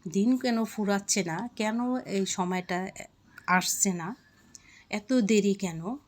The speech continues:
তাড়াতাড়ি আসুক, ওই সময়টা আনন্দ করব, কেন আসছে না ওই দিনটা, তাই না? তখন আমরা এই তাড়াহুড়া করি। কিন্তু আমরা কি এই জিনিসটা খেয়াল করি যে আমাদের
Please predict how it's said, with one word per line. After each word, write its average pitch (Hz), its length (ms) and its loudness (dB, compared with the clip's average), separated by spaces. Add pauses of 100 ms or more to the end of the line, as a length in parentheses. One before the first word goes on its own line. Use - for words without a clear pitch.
(320)
তাড়াতাড়ি 220 560 2
আসুক, 180 500 -4
ওই 202 120 0
সময়টা 208 540 -2
আনন্দ 175 380 -4
করব, 175 520 -10
কেন 196 320 -4
আসছে 180 380 -4
না 175 120 -4
ওই 165 120 -6
দিনটা, 165 480 -6 (640)
তাই 254 200 4
না? 196 180 4
তখন 202 380 -2
আমরা 202 240 0
এই 226 240 -2
তাড়াহুড়া 170 520 -6
করি। 170 420 -4 (840)
কিন্তু 269 380 4
আমরা 226 360 6
কি 202 340 0
এই 220 140 0
জিনিসটা 254 480 2
খেয়াল 180 320 0
করি 185 400 -2 (920)
যে 233 520 4
আমাদের 220 540 4